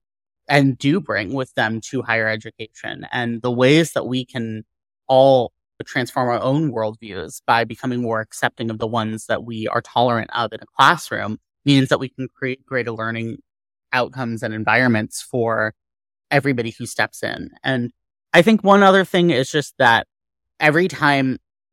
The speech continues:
I speak with trans students, I feel like I get such low clearing bars of asks from them, right? If I ask a question, like, "What is something that you would need in a classroom?"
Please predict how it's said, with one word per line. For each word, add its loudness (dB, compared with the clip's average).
I 2
speak -8
with -6
trans -8
students, -10
I 4
feel 0
like 2
I 0
get -2
such -2
low 4
clearing -4
bars -4
of 4
asks -2
from -8
them, -8
right? 4
If -6
I 4
ask -2
a -8
question, -4
like, -4
"What 4
is -4
something -4
that -6
you -8
would -8
need -10
in -12
a -12
classroom?" -6